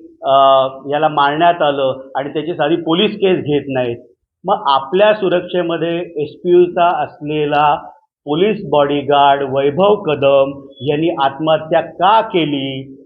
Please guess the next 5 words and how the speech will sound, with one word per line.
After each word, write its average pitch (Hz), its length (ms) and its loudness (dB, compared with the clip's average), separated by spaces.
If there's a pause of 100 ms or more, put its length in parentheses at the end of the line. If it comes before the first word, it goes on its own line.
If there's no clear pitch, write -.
(140)
त्याच्या 151 320 0
आत्महत्येसाठी 165 840 0
कोण 220 400 0
जबाबदार 151 580 2
आहे, 135 640 -2